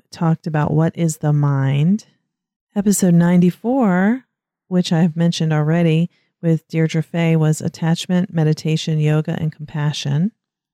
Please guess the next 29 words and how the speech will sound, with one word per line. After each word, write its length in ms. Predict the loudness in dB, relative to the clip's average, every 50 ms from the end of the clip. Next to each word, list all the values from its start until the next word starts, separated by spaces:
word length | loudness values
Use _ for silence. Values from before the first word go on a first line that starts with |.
| _ _ _ -2
And 240 | 0 2 4 4
in 140 | 4 4 2
episode 400 | 0 -2 -4 -6 -4 -4 -4 -4
seventy-two, 680 | -2 -2 0 2 4 4 4 2 0 0 0 0 0 2
I 120 | 0 -2
talked 320 | -2 0 -2 -2 -2 -2 -4
with 120 | -6 -6 -6
Amy 300 | -4 -2 2 2 2 4
Weintraub, 800 | 4 2 2 2 2 2 0 -2 -4 -4 -2 -2 0 0 -2 -2 -4 _ _ _ _ _ _ _ _ _ _ -4
the 160 | -2 -2 -2
creator 380 | -2 -2 -2 0 0 2 2 0
of 120 | -2 -2
Life 280 | -2 0 0 0 -2 _
Force 300 | -6 -6 -6 -6 -4 -2
Yoga, 480 | -2 0 0 0 0 0 0 0 -2 -4 _ _ _ _ _ _ _ -4
on 180 | -2 0 0
yoga 320 | 2 2 0 0 0 -2 -4
for 140 | -6 -8
depression 500 | -10 -10 -10 -6 -8 -6 -6 -4 -4 -2
and 140 | 0 0 0
anxiety. 800 | 0 -2 -4 -6 -6 -4 -2 0 0 2 0 0 0 0 -2 -2 _ _ _ _ _ _ _
Episode 520 | -6 -6 -4 -4 -4 -4 -2 -2 -2 -2 -4
seventy-five 1160 | -4 -4 -2 0 0 2 2 2 0 0 -2 -2 0 0 2 2 2 2 2 0 -2 -4 -8 -8
is 640 | -2 0 0 2 2 2 2 0 0 -2 -4 -8 -10 _ _ _ _ _ _ _ _
David 380 | -2 0 0 2 0 0 -2 -2
Emerson, 800 | -2 0 0 2 0 0 -2 -4 -4 -4 -2 -2 -2 -2 -4 -4 _ _ _ _ _ _ _ _
the 80 | -16 -14
Trauma 340 | -8 -4 -2 0 0 0
Center 380 | 0 -2 -2 -2 0 0 0 0